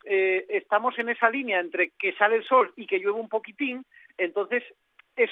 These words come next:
fácil, muy fácil equivocarte porque te caes a un lado, son, son los detalles, eh, muy pequeños para definir la situación hacia un lado o hacia otro, pero la trascendencia en cuanto a cuestiones, pues, económicas y de vidas humanas, pues,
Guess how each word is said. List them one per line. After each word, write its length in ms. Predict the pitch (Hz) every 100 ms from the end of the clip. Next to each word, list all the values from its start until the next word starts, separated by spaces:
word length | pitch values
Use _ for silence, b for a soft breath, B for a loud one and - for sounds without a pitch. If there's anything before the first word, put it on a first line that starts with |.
| -
fácil, 360 | 240 240 214 190
muy 140 | 226
fácil 480 | 220 240 240 214 214
equivocarte 720 | 214 - 190 185 - 214 202 196
porque 240 | 185 180
te 100 | 175
caes 260 | 175 202 185
a 80 | 202
un 100 | 196
lado, 220 | 202 190
son, 220 | 190 190 185 B B -
son 120 | 202
los 140 | 208
detalles, 420 | 202 202 202 196 180 -
eh, 140 | 185
muy 200 | 185 196
pequeños 560 | 185 190 190 196 185 170
para 160 | 185 175
definir 480 | 170 - 170 185 - _ _ -
la 200 | 165 160
situación 420 | 175 170 - 190
hacia 200 | 175 180
un 80 | 185
lado 320 | 190 190 - B B
o 140 | 190
hacia 240 | - 202
otro, 340 | 214 226 233 247 B B
pero 140 | 190 180
la 100 | 175
trascendencia 840 | 214 180 - 180 175 202 202 180
en 80 | 160
cuanto 420 | 151 151 143 156
a 360 | 151 143 147 143
cuestiones, 480 | - 151 170 170 180 - _
pues, 140 | 120 - _
económicas 720 | - 143 165 185 156 143 143 -
y 60 | 147
de 160 | 139
vidas 260 | 147 160 156
humanas, 280 | 151 151 151
pues, 140 | 139